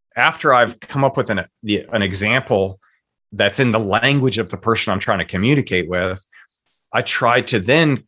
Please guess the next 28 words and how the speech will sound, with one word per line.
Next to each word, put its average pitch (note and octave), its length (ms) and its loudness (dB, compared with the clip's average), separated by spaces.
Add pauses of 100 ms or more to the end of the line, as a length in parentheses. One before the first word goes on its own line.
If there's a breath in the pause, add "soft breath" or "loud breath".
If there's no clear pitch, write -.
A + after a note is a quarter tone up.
(140)
redo C3 680 2
the G#2+ 100 0
math G2+ 600 0
in A2 140 -6
terms A2 320 -2
of F#2+ 140 0 (100)
visual A2+ 760 0
images A2 760 -4 (320)
that G#2+ 240 0
relate G#2 640 0
to G2 300 0
the F#2+ 100 0
language F#2 400 -2
they F#2 140 0
know. E2+ 180 -4
So, F#2 340 -2 (520 loud breath)
uh, F#2+ 220 0
rather B2+ 380 2
than G#2+ 400 0 (120)
use A2+ 240 -2
some G#2+ 300 2
really A#2 280 0
fancy G#2 460 -2
equation, G2+ 1000 0
so B2+ 260 2
I C#3 100 2
don't D3 100 2
know, A2+ 140 -2